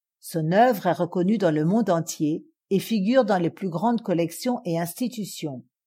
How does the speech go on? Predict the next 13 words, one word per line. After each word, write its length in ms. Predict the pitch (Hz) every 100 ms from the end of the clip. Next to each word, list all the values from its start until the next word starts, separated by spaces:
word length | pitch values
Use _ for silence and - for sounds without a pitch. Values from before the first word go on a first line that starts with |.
| _ _ _ _ _ _ _ _
À 100 | 165
l'occasion 520 | 156 151 170 165 247 262
du 120 | 175
centenaire 520 | - 214 202 220 226
de 120 | 160
sa 180 | - 151
naissance, 800 | 160 208 - 156 170 226 - - _ _ _
l'exposition 1000 | 196 233 - 269 226 254 - - 180 151
Morellet 580 | 185 208 247 240 214 170
cent 240 | - 240 240
pour 220 | 214 165
cent 240 | - 160
Néon 560 | 165 220 226 151 165